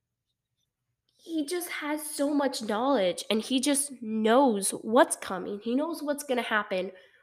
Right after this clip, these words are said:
with, if you choose to do this, if you don't choose to do this. He, he just knows. He knows all. And that's why it's so cool. And that's why I'm thinking,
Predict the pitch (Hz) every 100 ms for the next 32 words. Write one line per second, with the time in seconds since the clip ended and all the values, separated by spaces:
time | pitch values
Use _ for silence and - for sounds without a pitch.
0 | _ 233 233 220 - - - 311 247 233
1 | - 202 190 196 180 170 180 202 - 196
2 | - 240 214 254 - - 190 175 180 180
3 | 170 202 247 - - - - _ 247 -
4 | - 247 330 302 277 302 - - 202 214
5 | 233 226 247 - - _ _ - - _
6 | _ - 240 240 269 320 302 294 - 269
7 | 262 349 330 226 226 233 240 - 247 220
8 | 220 269 294 233 196